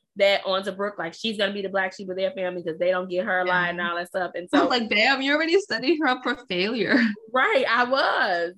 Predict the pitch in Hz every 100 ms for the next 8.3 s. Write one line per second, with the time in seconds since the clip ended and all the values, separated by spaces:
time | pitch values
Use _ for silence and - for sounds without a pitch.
0 | - 208 220 233 240 302 403 427 453 453
1 | 427 381 480 466 339 330 226 214 202 190
2 | 196 202 196 - 208 202 196 - _ _
3 | - 240 180 - - 185 - 233 240 220
4 | - 214 226 240 - 202 190 190 202 190
5 | 190 208 208 202 190 190 180 - 165 170
6 | 185 190 208 196 185 180 180 156 - 170
7 | 175 180 185 254 269 277 294 311 311 359
8 | 370 339